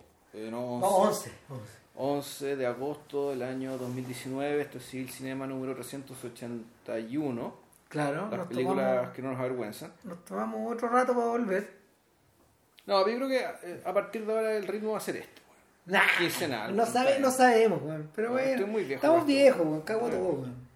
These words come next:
Speaker 2: Además, para que el podcast siga existiendo, weón, tiene que tener menor velocidad.
Speaker 1: Baja, baja intensidad.
Speaker 2: Mm,
Speaker 1: Baja
Speaker 2: y
Speaker 1: intensidad.
Speaker 2: cada vez más baja intensidad.
Speaker 1: Cada vez más baja,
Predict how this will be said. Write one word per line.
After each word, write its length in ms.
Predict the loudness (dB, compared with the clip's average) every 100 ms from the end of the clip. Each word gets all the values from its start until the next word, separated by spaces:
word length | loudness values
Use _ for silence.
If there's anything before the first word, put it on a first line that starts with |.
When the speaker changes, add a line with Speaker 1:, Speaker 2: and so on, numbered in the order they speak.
| _
Speaker 2:
Además, 420 | -4 0 0 -2 -4
para 140 | -4
que 60 | -4
el 80 | -4
podcast 500 | -2 -2 -2 -4 -6
siga 160 | -8
existiendo, 580 | -8 -10 -8 -8 -8 -8
weón, 360 | -10 -10 -12 -16 -20 -20 _
tiene 200 | 0 2
que 100 | 2
tener 200 | 2 0
menor 320 | 4 8 10 10
velocidad. 440 | 8 6 0 2
Speaker 1:
Baja, 240 | 4 2 2
baja 180 | -2 -2
intensidad. 440 | -4 -6 -6 -12 -14 -4
Speaker 2:
Mm, 340 | 2 2 4
Speaker 1:
Baja 180 | 4 4
Speaker 2:
y 40 |
Speaker 1:
intensidad. 500 | 2 -6 -8 -4 6
Speaker 2:
cada 200 | 12 12 12
vez 80 |
más 200 | 12 12
baja 220 | 12 10 8
intensidad. 420 | -4 -10 -14 -18 -6
Speaker 1:
Cada 160 | -2
vez 60 | 2
más 180 | 2 4
baja, 440 | 4 4 0 -4